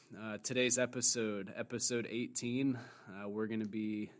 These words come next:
digging into relationships. Um, it's just kind of an overarching word, um, can go into a lot of different things with this topic, uh,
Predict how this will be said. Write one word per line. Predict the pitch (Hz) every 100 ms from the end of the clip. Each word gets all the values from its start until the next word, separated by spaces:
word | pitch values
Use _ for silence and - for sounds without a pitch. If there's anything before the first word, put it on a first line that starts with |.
| 98
digging | 110 107 110
into | 107 104 113 107 104 101
relationships. | 101 101 98 101 104 - 110 101 - 104 95 - - - - -
Um, | 90 92 85 76 87 - - _ _ _ -
it's | -
just | 110 -
kind | 104
of | 101
an | 98
overarching | 90 104 98 107 104 101 - 107 104 101 98
word, | 98 101 101 104 101 - - -
um, | 95 95 95 82 69 69 110 _ _ _ _ _ _ _ -
can | - 107 98 95
go | 101 101
into | 101 95 104 98
a |
lot | 95 101 104 104
of | 98
different | 104 98 101 98 98 - - _ _ -
things | 107 104 98
with | 101 -
this | 101 -
topic, | 107 98 - 101 - 92
uh, | 90